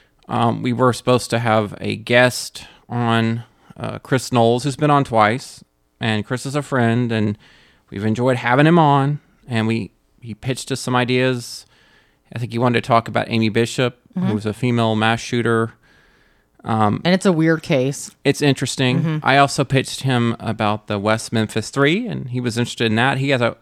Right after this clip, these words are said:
Speaker 1: very hot take on that case. It kinda goes against the true crime consensus. Um, but Knowles is just, you know,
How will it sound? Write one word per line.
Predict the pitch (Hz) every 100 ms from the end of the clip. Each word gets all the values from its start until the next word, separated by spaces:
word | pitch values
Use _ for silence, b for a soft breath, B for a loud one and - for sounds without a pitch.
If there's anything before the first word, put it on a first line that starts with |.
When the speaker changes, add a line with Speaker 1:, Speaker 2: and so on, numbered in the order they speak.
| -
Speaker 1:
very | 107 123 123
hot | 113 120 -
take | - 117 123
on | 120
that | 110 -
case. | 113 113 -
It | 113
kinda | - 113
goes | 104 113 107
against | 113 110 - -
the | 104 104 104 b b b b b b b
true | - 143 123
crime | 143 123 117
consensus. | - 110 117 113 113 127 - - -
Um, | 110 110 113 113 b b b b b b b b _
but | - 262
Knowles | 208 277 320 349 285
is | 240
just, | - 214 - -
you | 202
know, | 170 147